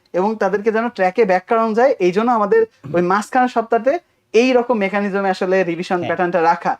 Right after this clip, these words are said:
Speaker 2: Exactly।
Speaker 1: পরবর্তীতে আসলে যে ওই আট নাম্বার সপ্তাহের পরে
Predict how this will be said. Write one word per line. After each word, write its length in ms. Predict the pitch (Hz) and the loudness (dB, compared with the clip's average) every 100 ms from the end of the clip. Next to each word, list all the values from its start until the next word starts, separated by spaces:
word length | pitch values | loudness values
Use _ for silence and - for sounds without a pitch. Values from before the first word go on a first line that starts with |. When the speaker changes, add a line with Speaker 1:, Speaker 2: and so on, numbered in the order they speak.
| _ - | _ -12
Speaker 2:
Exactly। 240 | 147 151 | -2 2
Speaker 1:
পরবর্তীতে 480 | 262 320 277 302 294 | 2 2 -2 -2 -2
আসলে 320 | 285 285 285 | -2 -2 -2
যে 380 | 185 220 254 262 - _ | 0 2 4 2 -2 _
ওই 100 | 202 | 0
আট 260 | 214 226 - | 2 0 -2
নাম্বার 240 | 277 285 | 0 0
সপ্তাহের 460 | 294 277 262 285 285 | -2 -4 -2 -4 -4
পরে 520 | - 220 262 311 302 | 0 2 2 0 -4